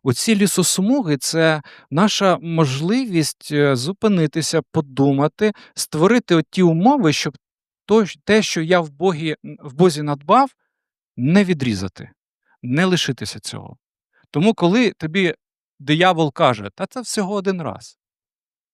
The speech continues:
Це всього один раз. Ві-, е, коли тобі нема чого робити», то цей один раз — це ножиці, які тобі відріжуть по саме коріння. І потім стрижка під полубокс тебе не врятує,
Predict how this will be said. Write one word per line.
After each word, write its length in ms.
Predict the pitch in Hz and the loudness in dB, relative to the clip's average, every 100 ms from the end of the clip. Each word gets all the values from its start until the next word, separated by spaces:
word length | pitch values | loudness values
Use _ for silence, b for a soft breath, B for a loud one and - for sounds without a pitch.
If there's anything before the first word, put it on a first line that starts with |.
| _ _ | _ _
Це 140 | - | -4
всього 280 | 240 202 185 | -2 2 4
один 280 | 208 180 160 | 2 2 -2
раз. 340 | 123 101 - _ | -4 -8 -14 _
Ві-, 240 | 151 170 165 | -6 -4 0
е, 240 | 185 185 160 | 2 2 0
коли 200 | - 190 | 0 0
тобі 220 | 180 165 | 0 -4
нема 220 | 170 170 156 | 0 2 2
чого 300 | 151 143 143 | 0 2 2
робити», 500 | 151 117 92 - - _ _ _ _ _ _ _ - | 2 -2 -8 -10 -20 _ _ _ _ _ _ _ -2
то 440 | 180 190 185 165 - _ _ _ | 2 6 4 2 -4 _ _ _
цей 300 | - 208 196 | -4 0 2
один 260 | 180 185 185 | 2 2 4
раз — 220 | 262 311 | 2 2
це 160 | - 180 | 0 2
ножиці, 500 | 233 190 135 - 127 | 4 4 2 -2 -4
які 180 | 123 165 | -4 -8
тобі 200 | 143 151 | -8 -6
відріжуть 520 | 156 139 214 143 120 | -6 -4 -4 -4 -6
по 120 | - | -6
саме 320 | 139 170 160 151 | -4 -2 -2 0
коріння. 520 | 147 139 98 92 - _ _ _ _ _ | 0 0 0 -6 -12 _ _ _ _ _
І 60 | 139 | -2
потім 460 | 202 208 214 202 | 0 2 2 2
стрижка 420 | 190 202 202 - 180 | 0 0 -2 0 0
під 180 | 170 | 0
полубокс 560 | - 185 190 202 202 - | 0 0 2 2 0 -2
тебе 320 | 147 139 160 | -8 -2 0
не 120 | 156 | 0
врятує, 560 | 170 185 - 196 120 98 | 0 -2 -2 -2 -2 -4